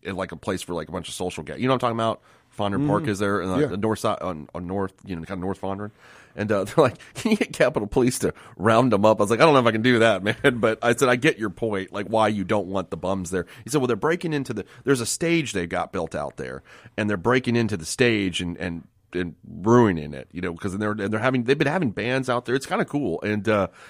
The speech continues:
Speaker 1: and they're like, "Yeah, but," I was like, "we can't get rid of these bums, and the city's not doing anything. Like, they're just sitting out there, and they're ruining,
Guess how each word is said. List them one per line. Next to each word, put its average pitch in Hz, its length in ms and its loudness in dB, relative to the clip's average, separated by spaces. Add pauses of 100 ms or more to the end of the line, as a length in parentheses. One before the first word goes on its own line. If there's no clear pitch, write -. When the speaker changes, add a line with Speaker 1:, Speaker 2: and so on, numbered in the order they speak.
(240)
Speaker 1:
and 117 80 0
they're 131 80 6
like, 113 200 2
"Yeah, 151 160 -2
but," 110 140 -4
I 113 60 -2
was 104 120 -8
like, 101 120 -6
"we 117 80 -8
can't 143 260 -8
get 110 100 -6
rid 113 180 -2
of 98 80 -6
these 98 140 -6
bums, 131 360 -2
and - 80 -10
the 90 40 -6
city's 113 320 -6
not 82 260 -8
doing 117 300 0
anything. 71 480 -12
Like, 87 240 -8
they're 87 100 -8
just 92 240 -8
sitting - 220 -6
out 82 200 -6
there, 85 180 -2
and 85 100 -4
they're 85 100 -4
ruining, 92 480 -4